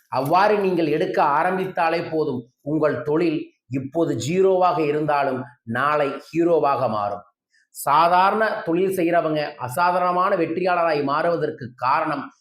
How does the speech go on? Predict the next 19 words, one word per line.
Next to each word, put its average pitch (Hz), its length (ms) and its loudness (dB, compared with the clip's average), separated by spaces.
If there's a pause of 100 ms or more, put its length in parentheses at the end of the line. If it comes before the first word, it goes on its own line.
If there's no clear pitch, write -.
(120)
மிக 139 240 -2
முக்கியமாக 143 840 -2 (160)
அவர்கள் 147 440 0
அவர்களை 143 520 -2
நம்புவது, 143 720 -2 (160)
அவர்களின் 143 520 0
முடிவுகளை 170 600 0
நம்புவது, 143 640 0 (180)
அவர்கள் 160 380 0
முடிவுகள் 202 480 0
எதுவாக 196 420 2
இருந்தாலும் 170 460 2
சரி, 151 340 -4 (180)
இதற்கு 139 380 -2
நான் 160 400 2
தான் 196 340 2
காரணம் 180 460 0
என்று 151 280 -2
ஏற்றுக்கொள்வது. 135 800 -4